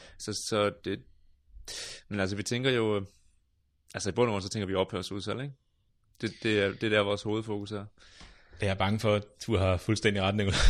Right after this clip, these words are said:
Speaker 1: Vi vil bare gerne have nogle gode tilbud. Nogle endnu bedre
Speaker 2: Men,
Speaker 1: tilbud.
Speaker 2: altså,
Speaker 1: Natlige.
Speaker 2: vi, vi, vi snakkede lige om det, før, før vi begyndte at sende, og, og nu er vi jo ikke, øh, hvad hedder sådan noget, øh,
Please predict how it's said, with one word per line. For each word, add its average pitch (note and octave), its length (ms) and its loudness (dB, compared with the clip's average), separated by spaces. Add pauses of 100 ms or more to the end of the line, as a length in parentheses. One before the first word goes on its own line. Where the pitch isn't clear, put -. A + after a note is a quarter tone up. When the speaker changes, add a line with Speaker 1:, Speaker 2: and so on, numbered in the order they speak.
(580)
Speaker 1:
Vi G#2+ 100 2
vil G2 60 2
bare G2+ 180 8
gerne G#2 160 6
have A2 60 2
nogle G2+ 80 -2
gode A#2 200 2
tilbud. B2 380 -2 (200)
Nogle A2 280 -2
endnu C3+ 220 2 (120)
bedre F#2 220 2
Speaker 2:
Men, - 80 0
Speaker 1:
tilbud. F#2 320 -4 (560)
Speaker 2:
altså, A2 200 4
Speaker 1:
Natlige. F#2 380 0 (460)
Speaker 2:
vi, C3 280 4
vi, B2+ 360 -6
vi A#2+ 220 0
snakkede C#3 360 4
lige C3 120 4
om A#2+ 100 0
det, A#2 100 -2
før, B2 180 0 (120)
før C3 220 -2
vi A#2+ 80 -2
begyndte A2 300 -4
at G#2+ 60 -4
sende, A2 400 -2 (220)
og, G#2+ 380 -8
og G#2 320 -2 (120)
nu A2+ 200 0
er A2+ 40 2
vi A#2 120 4
jo G#2+ 80 6
ikke, A2+ 320 4
øh, G2 120 0 (340)
hvad F2 140 -6
hedder G#2 160 -4
sådan A2 140 -4
noget, G#2 320 -8
øh, G2 320 -2